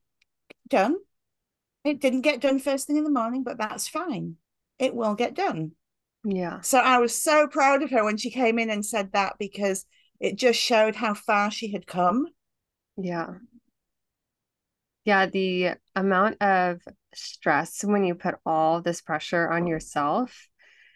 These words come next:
Speaker 2: and even it, it sometimes doesn't seem worth it, right? When you're like, "It has to be done this way." So if I'm gonna have, you know, my husband put the kids to bed, it's not gonna be perfect, be-, or, and,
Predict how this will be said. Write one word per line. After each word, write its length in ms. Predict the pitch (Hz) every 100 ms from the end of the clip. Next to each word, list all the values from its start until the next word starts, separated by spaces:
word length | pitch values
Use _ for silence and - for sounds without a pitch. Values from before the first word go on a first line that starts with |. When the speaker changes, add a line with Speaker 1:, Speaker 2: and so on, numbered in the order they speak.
| _ -
Speaker 2:
and 160 | 202 -
even 520 | 214 247 262 247 220 208
it, 180 | 202 _ -
it 100 | 185
sometimes 360 | 226 247 247
doesn't 320 | 208 180 170 -
seem 280 | 185 175 165
worth 380 | 160 156 156 160
it, 160 | 151 -
right? 280 | 156 170
When 160 | 180 180
you're 160 | 165 160
like, 220 | 151 -
"It 80 | -
has 260 | 156 156
to 80 | -
be 100 | 180
done 260 | 160 160 175
this 240 | 151 -
way." 480 | 240 - - - - - - - -
So 460 | - 180 165 - - _ _
if 160 | - 202 196
I'm 180 | 190
gonna 140 | 196 190
have, 420 | 185 170 160 160 -
you 120 | 175
know, 80 | 156
my 120 | 151
husband 360 | 160 156 165 165
put 120 | -
the 60 | 175
kids 300 | - 160 -
to 120 | 170
bed, 540 | 165 160 160 156 160 - _ _ _ - -
it's 120 | 196
not 180 | 208 214
gonna 220 | 226 220
be 380 | 196 196 190 - -
perfect, 760 | - 202 294 240 330 - - -
be-, 160 | 220 -
or, 180 | 196 - _ 202
and, 180 | 190